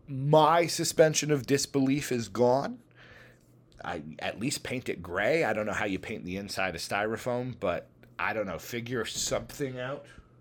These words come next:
because that was a little rough. Uh, then they did slam, I think D D P slams Randy through a coffin,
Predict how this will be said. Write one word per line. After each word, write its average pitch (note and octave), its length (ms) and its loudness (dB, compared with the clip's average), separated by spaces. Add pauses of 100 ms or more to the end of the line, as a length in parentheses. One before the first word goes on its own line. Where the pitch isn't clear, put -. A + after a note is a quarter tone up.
(180)
because F#2+ 680 -12 (500)
that F#2+ 200 -4
was A2 160 -6
a A2+ 60 -6
little A2+ 280 -4
rough. A#2+ 480 -6 (400)
Uh, G2+ 240 -4 (180)
then B2 320 0
they C#3+ 120 2
did C3+ 260 -2
slam, C#3 340 2
I - 40 0
think C#3+ 200 -4
D C#3+ 100 0
D C#3+ 120 0
P C#3+ 180 -2
slams B2 500 -2
Randy A#2+ 280 -2
through A#2 240 -2
a - 40 -2
coffin, C#3 680 -2